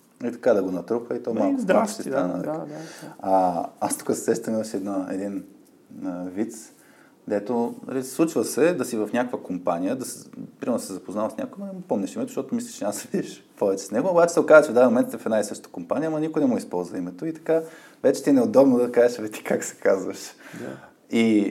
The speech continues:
Speaker 1: и то, вица беше така: „Вземате ли Мария за ваша законна съпруга?“ И ти си кажеш: „Ей, вярно, че Мария се казваше, бе.“
Speaker 2: А.
Speaker 1: Така че да, има момент, в който, <laughs> по-ранен момент, мисля, че трябва да питаш как се казва.
Speaker 2: Ами да, в смисъл,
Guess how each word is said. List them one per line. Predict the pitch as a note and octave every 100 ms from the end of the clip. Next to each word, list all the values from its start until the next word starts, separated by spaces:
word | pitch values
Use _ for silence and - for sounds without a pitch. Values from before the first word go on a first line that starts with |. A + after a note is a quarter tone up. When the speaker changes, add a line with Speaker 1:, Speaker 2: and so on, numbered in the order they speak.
| -
Speaker 1:
и | G#2 G2 F#2+
то, | G2 G#2
вица | F2+ F#2 G#2 A#2
беше | G#2 - G#2
така: | - G2 F#2+ F2+ - - _ _ _ _ -
„Вземате | F#2+ A2+ A2+ G#2+
ли | G#2 G2+
Мария | G2+ G#2 G#2
за | G2
ваша | G2 G2
законна | - - G2+ F#2+
съпруга?“ | - F#2 G2 F#2
И | F2+
ти |
си | -
кажеш: | G2 - -
„Ей, | A2 G#2
вярно, | F#2 F#2+ -
че | -
Мария | C#3 C3 -
се | - -
казваше, | F#2 F2+ - F2+
бе.“ | F2+
Speaker 2:
А. | G#2+ G2 G2 G#2 G2+ -
Speaker 1:
Така | - - C#3
че | G#2+
да, | G#2+
има | B2+ C#3+
момент, | A2+ B2 D#4
в | - C5+
който, | - -
<laughs> | C#4+ - - - -
по-ранен | - F3+ E3+ D3
момент, | C3 B2 A#2 G#2
мисля, | B2 -
че | - -
трябва | G#2 G2+
да | F#2+
питаш | - - -
как | - - C4
се | - -
казва. | - - A2 - - - - - - - - -
Speaker 2:
Ами | G#2 G#2
да, | G#2 B2+
в | C#3+
смисъл, | C3+ - D3+ D3+ D3+ D3 D3 C3